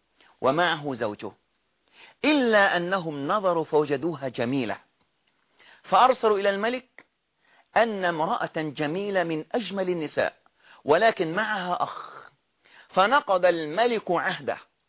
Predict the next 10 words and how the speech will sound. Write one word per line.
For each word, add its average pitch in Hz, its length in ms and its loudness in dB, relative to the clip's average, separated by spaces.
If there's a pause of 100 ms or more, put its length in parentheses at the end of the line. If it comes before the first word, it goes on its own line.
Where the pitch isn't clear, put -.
(260)
وقانونه 196 880 4
واتفاقه 180 920 0 (240)
وقال: 160 460 0
"ائتوا 156 300 -4
بها". 117 360 -4 (1700)
أرسلت 226 520 2
إلى 180 120 0
الملك، 151 380 -6 (960)
وإبراهيم 170 640 2 (100)
يرتعد 135 540 -4